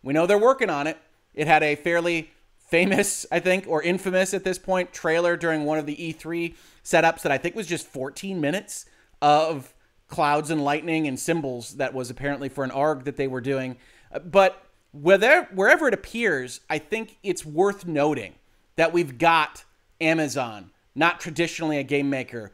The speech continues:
making waves on Steam, on Twitch,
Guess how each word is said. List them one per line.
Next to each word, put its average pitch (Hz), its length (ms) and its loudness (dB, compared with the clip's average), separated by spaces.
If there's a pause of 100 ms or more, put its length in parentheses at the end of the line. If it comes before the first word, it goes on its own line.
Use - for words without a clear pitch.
(140)
making 165 460 0
waves 147 580 -2
on 139 160 -4
Steam, 131 680 -4 (300)
on 143 220 -2
Twitch, - 760 -2